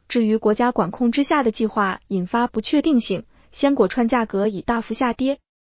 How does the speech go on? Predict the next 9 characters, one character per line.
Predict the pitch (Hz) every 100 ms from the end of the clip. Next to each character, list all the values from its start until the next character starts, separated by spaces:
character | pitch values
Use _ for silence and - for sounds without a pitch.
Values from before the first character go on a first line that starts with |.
| _ _ 233
农 | 233
业 | 302
部 | 294 285
长 | 214 180 - -
Andy | 247 277 254
Amron | 226 240 240 247
Suleiman | 254 254 247 208
周 | 233 240
一 | 247 254 247